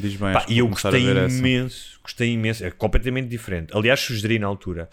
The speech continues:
Speaker 2: A outra série que o Ben Stiller, eh, realizou, que é Escape at Dannemora, que é baseada numa história real de uma fuga de prisão.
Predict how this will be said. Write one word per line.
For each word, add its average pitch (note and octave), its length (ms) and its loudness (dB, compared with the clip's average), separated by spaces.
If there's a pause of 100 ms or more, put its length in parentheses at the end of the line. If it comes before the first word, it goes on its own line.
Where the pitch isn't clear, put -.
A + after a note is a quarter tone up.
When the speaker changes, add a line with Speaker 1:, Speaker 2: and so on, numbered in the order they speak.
(400)
Speaker 2:
A G#2 80 0
outra C3+ 280 2
série G#2+ 320 0
que - 120 -12
o G2+ 140 -4
Ben G#2+ 220 2
Stiller, G2+ 520 -2
eh, F2+ 680 -4
realizou, F#2+ 560 -2
que - 160 -6
é - 20 0
Escape G#2 400 -2
at F2+ 120 2
Dannemora, F#2+ 680 0
que G2+ 80 -6
é - 20 0
baseada F#2+ 380 0
numa F#2+ 140 0
história F#2+ 280 -2
real F#2+ 240 2
de F2+ 80 -4
uma F#2+ 120 0
fuga F#2+ 220 -4
de - 60 -8
prisão. F2 440 -2